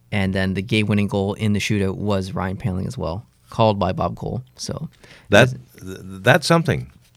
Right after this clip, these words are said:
Speaker 2: because Bob Cole is now done. He, he won't be doing any broadcast in the playoffs, at least for C B C.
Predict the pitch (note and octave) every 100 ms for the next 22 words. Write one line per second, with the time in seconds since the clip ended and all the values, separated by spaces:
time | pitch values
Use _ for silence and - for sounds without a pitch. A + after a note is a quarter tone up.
0 | _ - G2+ G#2 F#2 E2 - _ - _
1 | - G2+ B2 C3 A2 A2+ A2 F2+ G2+ B1+
2 | B2 - - G2+ G2 G2 G2 G2 F2 E2+
3 | E2+ D#2+ D#2+ D#2 D#2+ D2+ F2 F2+ E2 C2+
4 | C2+ D2+ D#2 D#2 E2 - C2+ C2 A#2 G2+
5 | G#2